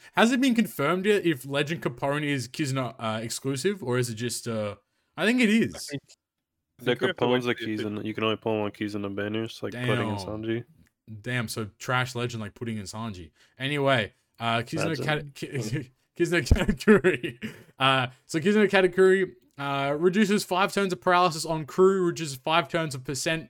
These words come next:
Speaker 1: damage reduction on enemies, changes block, recovery, tandem orbs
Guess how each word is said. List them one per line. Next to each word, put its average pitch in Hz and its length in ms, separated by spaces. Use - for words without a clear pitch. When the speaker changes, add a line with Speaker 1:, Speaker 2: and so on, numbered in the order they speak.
Speaker 1:
damage 147 260
reduction 156 360
on 139 180
enemies, 180 520
changes 156 320
block, 151 420
recovery, 151 560
tandem 160 380
orbs 160 460